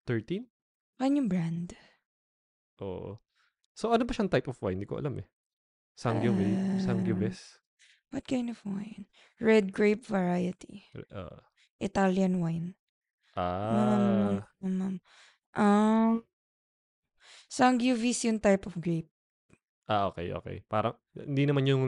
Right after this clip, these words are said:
Speaker 1: kung saan lugar siya
Speaker 2: Hindi.
Speaker 1: ginawa, no? Type of grape siya.
Speaker 2: I think.
Speaker 1: Ah, oo nga, Fero thirteen nga yung ano,
Speaker 2: Yung brand.
Speaker 1: yung brand.
Speaker 2: Um, ah.
Speaker 1: So, ako, ako nagustuhan ko naman siya. Lalo na nung umpisa.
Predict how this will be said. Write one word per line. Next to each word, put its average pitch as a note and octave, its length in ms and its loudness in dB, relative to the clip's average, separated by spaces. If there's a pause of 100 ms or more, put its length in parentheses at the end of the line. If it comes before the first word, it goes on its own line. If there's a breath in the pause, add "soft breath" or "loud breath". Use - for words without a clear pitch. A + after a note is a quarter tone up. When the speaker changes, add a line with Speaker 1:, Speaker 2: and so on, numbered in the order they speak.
(260)
Speaker 1:
kung - 140 -6
saan A#2 320 -2
lugar A2 240 -2
siya G#2 560 -4
Speaker 2:
Hindi. F3+ 400 -2
Speaker 1:
ginawa, F#2+ 400 -6
no? F#2+ 240 -12
Type G2 160 -6
of - 160 -16
grape F#2 260 -8
siya. - 220 -16
Speaker 2:
I F#3 160 -10
think. F3 480 -10 (400 soft breath)
Speaker 1:
Ah, D#3 160 8
oo D#3+ 80 6
nga, F3 80 6
Fero D3+ 260 6
thirteen C#3 460 2
nga B2+ 160 2
yung A#2+ 160 0
ano, G2 320 -6
Speaker 2:
Yung F3+ 240 -2
brand. E3 240 -8
Speaker 1:
yung A#2 160 -6
brand. F#2+ 240 -6 (800)
Speaker 2:
Um, F#3 640 -2 (560)
ah. F3 240 -10 (320)
Speaker 1:
So, G#3 160 6
ako, A3 320 12
ako G#3+ 160 10
nagustuhan E3 480 6
ko C#3 160 2
naman A2+ 240 2
siya. G#2 240 -8 (720)
Lalo C3 240 2
na B2+ 80 0
nung B2 160 0
umpisa. G2 480 -6